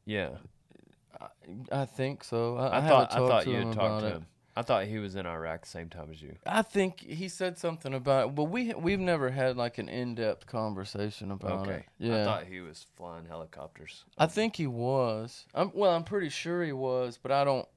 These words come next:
Speaker 2: I don't remember. I don't remember. I've talked to him a little bit about it, but we hadn't had, like, a sit down
Speaker 1: <clears throat>
Speaker 2: in depth. Like,
Speaker 1: I'm gonna probably have him on a podcast at some point.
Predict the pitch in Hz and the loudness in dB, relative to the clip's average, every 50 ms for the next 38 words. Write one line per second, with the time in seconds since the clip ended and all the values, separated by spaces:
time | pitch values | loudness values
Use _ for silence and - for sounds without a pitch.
0 | _ _ _ _ _ _ - 151 151 151 147 143 135 - 85 113 113 113 107 110 | _ _ _ _ _ _ 0 0 0 2 0 -2 -2 -2 -2 -4 -4 -2 -2 -2
1 | 107 107 107 101 - - 87 120 123 123 113 98 123 120 120 120 117 117 113 107 | -2 -2 -4 -4 -4 -2 -2 0 0 0 -2 -2 -2 -2 -2 -2 -2 -2 -2 -2
2 | 107 107 104 104 - _ - - - - - - - - - - - - - - | -2 -2 -2 -4 -8 _ -20 -20 -20 -20 -20 -20 -20 -20 -20 -20 -14 4 4 4
3 | 160 160 185 170 165 151 - - 156 147 135 120 113 110 113 120 127 135 139 139 | 4 8 6 6 6 6 2 0 0 0 2 2 2 2 4 4 4 4 2 2
4 | 139 147 147 151 135 139 147 143 147 147 135 - - 127 123 123 135 131 135 135 | 2 2 0 0 0 2 2 4 4 4 2 0 0 0 2 2 2 2 4 4
5 | 127 123 120 113 107 117 120 110 110 107 107 101 98 - - 95 98 - - 110 | 4 4 4 2 0 0 0 0 0 2 2 0 0 0 -4 -6 -6 -2 0 0
6 | 110 - - 107 107 104 101 101 101 104 104 101 98 - 104 104 104 104 92 - | 0 0 0 -2 -2 0 0 0 0 0 0 0 2 2 2 4 4 4 2 0
7 | - - 101 92 90 87 - - - - _ _ _ _ _ _ _ _ - 110 | -4 -2 -2 -2 -2 -2 -6 -10 -20 -20 _ _ _ _ _ _ _ _ -6 -2
8 | 131 139 127 113 123 113 110 107 101 95 98 98 92 92 92 90 87 85 85 82 | 0 0 0 2 4 4 4 4 4 2 0 -2 -2 -4 -4 -4 -4 -4 -6 -6
9 | 90 87 82 82 - 87 82 - - - - - - 82 80 78 - 80 73 - | -6 -8 -8 -8 -10 -12 -12 -12 -14 -16 -14 -12 -12 -12 -12 -12 -14 -16 -16 -16
10 | 67 - | -16 -18